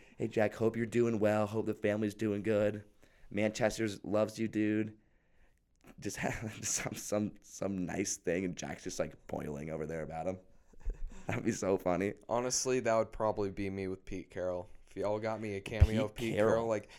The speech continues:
Speaker 2: Pete Carroll's a cool guy. Don't get me wrong, but that guy sucks as a football coach.
Speaker 1: Really?
Speaker 2: I
Speaker 1: Mm.
Speaker 2: don't think he's good.
Speaker 1: You don't think he's good? You don't think he's
Speaker 2: No.
Speaker 1: good?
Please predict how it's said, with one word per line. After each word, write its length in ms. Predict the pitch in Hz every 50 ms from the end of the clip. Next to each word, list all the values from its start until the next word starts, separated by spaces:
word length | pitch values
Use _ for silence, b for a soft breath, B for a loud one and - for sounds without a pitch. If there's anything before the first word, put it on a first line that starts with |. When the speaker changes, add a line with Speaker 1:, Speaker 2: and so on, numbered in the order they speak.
| B B B
Speaker 2:
Pete 220 | - 214 220 254 -
Carroll's 360 | - - 214 240 226 214 131
a 60 | 110
cool 340 | - - - 185 185 147 120
guy. 320 | 113 131 151 160 135 104
Don't 300 | 104 101 131 147 180 180 -
get 160 | 170 160 -
me 120 | 110 101
wrong, 360 | 98 98 104 120 135 135 110
but 160 | 101 107 101 -
that 220 | 139 175 202 -
guy 140 | 117 101 90
sucks 800 | - - - - - - - - - 131 139 123 110 107 - - 110
as 140 | 107 95
a 60 | 92 90
football 400 | - - 131 131 - 92 80 -
coach. 400 | - - - - - - 82 87
Speaker 1:
Really? 400 | 120 - 170 - 151 92 - - - - _ _ - _ _ - - -
Speaker 2:
I 180 | 123 143 165
Speaker 1:
Mm. 140 | 160 - -
Speaker 2:
don't 340 | - 117 131 160 180 175 -
think 220 | 185 175 180 180
he's 240 | - 165 160 151 127
good. 480 | 98 95 120 170 - 165 104 90 98 - - _ b b b b b b b b b b
Speaker 1:
You 60 | -
don't 120 | 95 101 101
think 140 | 107 107
he's 100 | 104 98
good? 240 | 92 101 101 101 87
You 60 | 87
don't 100 | 90 95
think 140 | - 165 180 -
he's 100 | 82 90
Speaker 2:
No. 60 | 98
Speaker 1:
good? 160 | 82 71 -